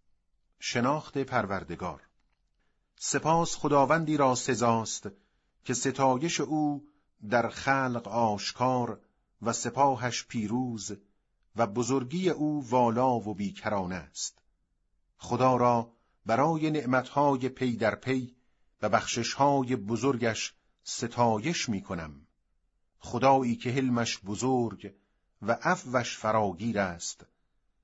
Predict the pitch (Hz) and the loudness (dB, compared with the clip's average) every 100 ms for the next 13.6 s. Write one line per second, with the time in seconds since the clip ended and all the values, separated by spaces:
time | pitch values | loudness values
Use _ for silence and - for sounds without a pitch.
0 | - 110 - - 131 147 156 143 127 - | -2 -2 -2 -2 0 2 2 0 -2 -2
1 | 131 120 120 147 143 - _ _ _ - | 0 2 2 -2 -4 -10 _ _ _ 2
2 | 120 101 98 123 131 127 - 180 175 139 | 2 2 -2 0 0 -2 -2 0 0 4
3 | 135 123 120 110 120 107 - _ _ - | 4 4 2 0 0 -2 -6 _ _ -6
4 | 90 117 98 - 107 113 92 67 - - | 2 4 2 -2 -2 -2 -4 -8 -10 -10
5 | - - _ _ _ _ _ _ - 104 | -10 -20 _ _ _ _ _ _ -4 4
6 | 123 123 170 180 151 139 151 139 123 - | 4 4 2 2 0 0 0 -2 -4 -16
7 | _ _ - 98 131 160 170 147 139 - | _ _ -8 0 2 2 2 0 -2 -2
8 | 151 143 135 123 120 131 147 139 127 110 | -2 4 6 6 2 -2 -2 2 2 4
9 | 101 104 98 - _ _ _ _ 117 123 | 2 0 -6 -8 _ _ _ _ 2 4
10 | 117 113 - 131 143 175 156 127 147 131 | 4 2 0 0 4 4 2 0 0 0
11 | 110 _ _ _ - 131 131 107 123 127 | -4 _ _ _ 0 2 2 2 2 4
12 | 135 127 - 117 110 101 113 101 - 104 | 4 2 0 4 4 4 0 -2 0 -2
13 | 95 104 92 82 - - | 0 0 -2 -4 -12 -14